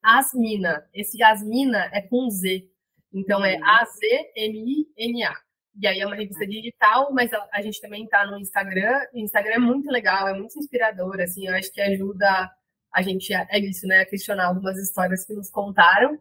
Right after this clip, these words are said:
Speaker 1: E no Instagram é arroba revi-, é, arroba Revista Asmina, isso.
Speaker 2: Ai, legal. Nossa, muitas indicações aqui da Natália.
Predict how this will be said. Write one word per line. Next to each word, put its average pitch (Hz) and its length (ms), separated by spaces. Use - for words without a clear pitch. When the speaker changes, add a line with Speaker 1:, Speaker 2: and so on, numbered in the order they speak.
Speaker 1:
E 214 420
no 220 100
Instagram 208 420
é 214 120
arroba 208 460
revi-, 196 280
é, 190 220
arroba 247 320
Revista 233 340
Asmina, 139 400
isso. - 300
Speaker 2:
Ai, 170 260
legal. 156 540
Nossa, 165 280
muitas 170 260
indicações 165 720
aqui 165 300
da 165 80
Natália. 165 640